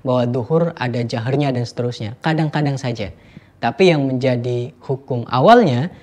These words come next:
sunnahnya untuk sholat duhur dan asar di siang hari adalah sir, sedangkan sholat di malam hari, yaitu maghrib, isya, dan juga subuh adalah jahar. Kalau tidak dilakukan sunnah yang ini,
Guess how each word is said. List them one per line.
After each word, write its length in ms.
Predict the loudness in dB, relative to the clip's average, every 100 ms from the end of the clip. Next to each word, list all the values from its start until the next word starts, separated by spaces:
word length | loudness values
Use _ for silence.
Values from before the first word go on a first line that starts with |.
| -20 -4
sunnahnya 640 | 0 2 0 -4 -4 -4
untuk 240 | -4 -8
sholat 240 | -6 -4 -4
duhur 240 | -6 -6
dan 160 | -8 -6
asar 320 | -6 -2 -2
di 160 | -2 -4
siang 240 | -6 -6
hari 240 | -6 -4
adalah 320 | -4 -4 -6 -2
sir, 320 | 0 0 -2 -14 -20
sedangkan 480 | -8 -2 -2 -2 -6
sholat 480 | -8 -6 -4 -4 -8 -10
di 160 | -8 -6
malam 280 | -4 -4
hari, 240 | -2 -2 0
yaitu 240 | -4 -6
maghrib, 320 | -6 -4 -4
isya, 240 | -6 -6 -6
dan 160 | -6
juga 160 | -8 -8
subuh 320 | -8 -8 -8
adalah 400 | -8 -8 -8 -10 _ _ _
jahar. 480 | -6 -6 -8 -10 -18 _ _ -4
Kalau 240 | 0 2
tidak 240 | 2 0 0
dilakukan 400 | -2 -2 -6 -6
sunnah 320 | -6 -6 -6
yang 160 | -8 -6
ini, 320 | -4 -6